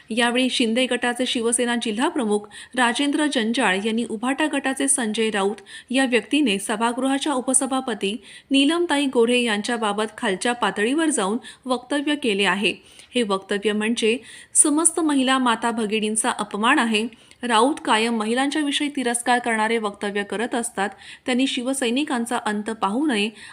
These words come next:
आज आम्ही फोटोला जोडे मारून आंदोलन करत आहोत. यानंतर त्यांच्या घरात घुसून जोडे मारू असा इशारा दिला.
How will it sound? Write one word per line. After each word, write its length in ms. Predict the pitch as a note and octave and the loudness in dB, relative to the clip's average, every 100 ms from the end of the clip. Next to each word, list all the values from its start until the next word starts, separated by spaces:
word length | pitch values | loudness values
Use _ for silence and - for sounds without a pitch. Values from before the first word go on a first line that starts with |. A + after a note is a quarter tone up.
| - | 2
आज 180 | B3+ D#4 - | 4 4 2
आम्ही 240 | C4 B3+ | 0 2
फोटोला 460 | C4+ B3 A3+ A#3 A#3 | 2 2 2 0 0
जोडे 320 | A#3 G#3+ G#3 | 2 2 2
मारून 260 | G#3+ G#3 G#3+ | 0 -2 -2
आंदोलन 400 | G#3 G3+ G#3+ G#3 | -2 0 0 -2
करत 300 | G#3 G#3+ C#4 | -2 -2 -2
आहोत. 260 | C#4 A3 A#3 - - - | 0 2 0 -2 -16 -4
यानंतर 480 | B3+ D4 D#4+ D#4+ E4 | 2 2 2 2 0
त्यांच्या 340 | D#4+ D4+ D#4+ | 0 0 0
घरात 340 | D4 A#3+ A3+ A3+ - | 0 0 0 0 -2
घुसून 340 | A3 A3+ A3 | -2 0 0
जोडे 240 | G#3+ G3 G#3 | 0 0 0
मारू 320 | G#3+ A#3+ C4 | 0 0 -2
असा 220 | A#3+ A#3 A3 | -2 -2 -2
इशारा 360 | G#3+ D#4 D4 | 0 2 2
दिला. 260 | G3 E3+ | 0 -2